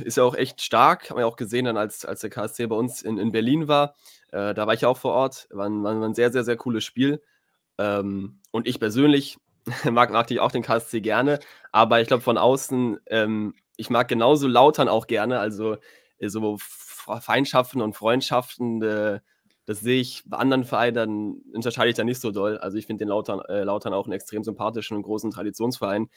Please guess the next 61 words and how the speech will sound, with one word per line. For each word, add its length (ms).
Ähm, 380
gleichzeitig 400
mag 160
ich 40
natürlich 200
auch 80
den 140
K 160
S 120
C, 260
äh, 120
aufgrund 420
der 120
engen 220
Freundschaft 460
zu 80
Hertha. 440
Aber 520
ja, 180
klar, 280
da 180
waren 160
einige 300
mit 160
dabei 280
im 100
Auswärtsblock. 580
Und 100
da 60
hatte 140
ich 40
auch 80
so 60
ein 80
bisschen 380
eine 260
kleine, 520
ich 100
will 60
jetzt 80
nicht 80
sagen 120
hitzige 360
Stimmung, 320
ich 40
war 120
selber 180
nicht 100
im 60
Stadion, 500
aber 380
ab 100
und 120
zu 180
ein 80
paar 140
Gesänge 360
gab's 200
da 80
dann 100
ja, 220